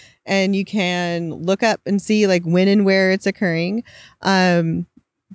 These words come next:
but, you know, it's, a lot of that information is, is crowdsourced. So it's, you know, people saying, "I've seen it and here's where it is." Um, what we're doing is we're partnering with the Forest Service.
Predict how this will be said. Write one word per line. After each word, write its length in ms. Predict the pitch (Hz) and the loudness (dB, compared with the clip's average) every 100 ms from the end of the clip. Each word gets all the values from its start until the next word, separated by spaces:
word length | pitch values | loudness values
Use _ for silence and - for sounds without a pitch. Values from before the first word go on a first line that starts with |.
| - | -4
but, 140 | 208 | 0
you 100 | 214 | 2
know, 200 | 202 185 | 4 2
it's, 220 | 170 - - | 0 -2 0
a 40 | |
lot 180 | 196 202 | 2 2
of 60 | 208 | 2
that 140 | 202 | 0
information 640 | 185 196 180 170 - 190 180 | 0 -2 -2 -2 -2 -4 -2
is, 140 | 160 | -4
is 180 | - 170 | -6 -8
crowdsourced. 920 | - 220 175 - - - - - - _ _ _ _ _ | -6 -4 -4 -6 -10 -10 -12 -14 -16 _ _ _ _ _
So 220 | - 180 | -4 -2
it's, 160 | 170 160 | 0 -2
you 80 | 165 | -4
know, 120 | 151 | -6
people 320 | - 220 190 | -4 -4 -2
saying, 400 | 202 185 180 175 | -2 -2 -2 0
"I've 140 | 143 160 | -2 -2
seen 320 | - 208 196 | -2 0 0
it 240 | 185 - - | 0 -4 -6
and 120 | 180 | -2
here's 260 | 180 175 185 | 0 -2 -2
where 160 | 170 165 | -2 -2
it 80 | |
is." 320 | 165 160 160 - - - _ | -2 -4 -6 -10 -20 -20 _
Um, 240 | 175 170 180 | -4 0 0
what 140 | 147 | 0
we're 200 | 233 339 | 0 0
doing 540 | 320 190 170 160 165 | 0 -2 -2 -2 -4
is 180 | 160 175 | -6 -4
we're 100 | 190 | -4
partnering 460 | 208 233 196 190 180 | -6 -6 -4 -2 -2
with 140 | 175 175 | -4 -6
the 80 | |
Forest 320 | 185 262 285 - | -4 -2 -2 -2
Service. 500 | - - - - | -6 -8 -10 -10